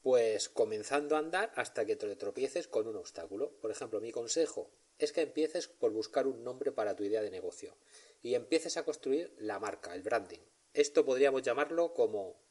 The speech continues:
el bautizo de la idea, como si fuera un hijo tuyo.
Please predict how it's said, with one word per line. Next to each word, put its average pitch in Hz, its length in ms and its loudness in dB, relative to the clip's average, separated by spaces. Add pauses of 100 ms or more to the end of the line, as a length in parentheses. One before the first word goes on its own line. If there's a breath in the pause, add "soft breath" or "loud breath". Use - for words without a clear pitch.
el 113 220 0
bautizo 113 520 0
de 104 100 2
la 95 80 -2
idea, 87 280 -6 (120)
como 113 180 -6
si 113 60 -2
fuera 160 180 6
un 139 80 4
hijo 113 180 0
tuyo. 98 300 -8